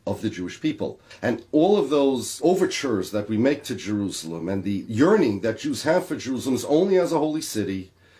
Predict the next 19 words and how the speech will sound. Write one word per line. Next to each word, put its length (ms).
not 200
as 160
a 60
capital 480
city. 500
And 360
because 520
it's 240
a 100
holy 340
city, 480
it 140
doesn't 400
matter 540
who 100
has 160
sovereignty 500
over 240
it. 180